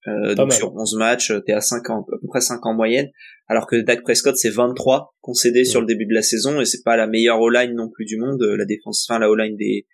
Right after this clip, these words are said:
Speaker 1: des Cowboys, c'est pas la meilleure de, de la ligue. Mais vingt-trois, c'est, enfin, tu vois vraiment la différence. C'est, ils ont, ils ont des, ils ont des playmakers, ce qui est un peu marrant côté Commanders, parce que c'est pas trop l'identité de jeu normalement.
Speaker 2: Ouais.
Speaker 1: Je trouve qu'ils ont des, ils ont des playmakers offensifs,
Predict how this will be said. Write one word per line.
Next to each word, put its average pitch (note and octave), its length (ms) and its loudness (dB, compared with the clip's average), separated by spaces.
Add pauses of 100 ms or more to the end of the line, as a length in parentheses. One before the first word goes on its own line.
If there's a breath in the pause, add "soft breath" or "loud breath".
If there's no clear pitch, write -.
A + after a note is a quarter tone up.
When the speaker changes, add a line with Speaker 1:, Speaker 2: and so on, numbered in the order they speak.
(280 loud breath)
Speaker 1:
des A2 80 -4
Cowboys, A#2 280 4
c'est A2 140 -2
pas G2+ 80 -4
la G#2 100 -2
meilleure A2 300 0
de, G2+ 320 0
de A2 60 2
la G#2+ 100 4
ligue. C3+ 240 0 (400 soft breath)
Mais A2 80 0
vingt-trois, A#2 480 2
c'est, G#2 480 -2
enfin, - 100 -6
tu A2 100 -6
vois B2 180 4
vraiment B2 240 4
la B2+ 100 4
différence. A#2 560 -4 (640 loud breath)
C'est, - 200 0
ils A2+ 180 0
ont, C#3 140 2
ils C3+ 160 0
ont C#3+ 80 2
des, B2 480 8
ils B2+ 140 -4
ont E3+ 60 -2
des D#3+ 120 0
playmakers, D3 640 0 (220)
ce - 100 -8
qui A#2 80 0
est A2+ 180 4
un A2+ 140 0
peu B2 60 0
marrant B2+ 300 2
côté A#2 240 -2
Commanders, A#2+ 340 2
parce C3 180 -8
que - 60 -10
c'est G2 160 -4
pas A#2 100 0
trop B2 160 0
l'identité A2+ 460 -2
de G#2+ 40 -4
jeu A2+ 120 2
normalement. A2 420 -4 (360 loud breath)
Speaker 2:
Ouais. C3 80 2
Speaker 1:
Je A#2 80 2
trouve - 120 -14
qu'ils A2+ 140 -2
ont A2 60 0
des, A#2 220 2
ils B2 140 2
ont B2+ 60 4
des B2+ 120 4
playmakers C#3+ 460 2
offensifs, C3 540 0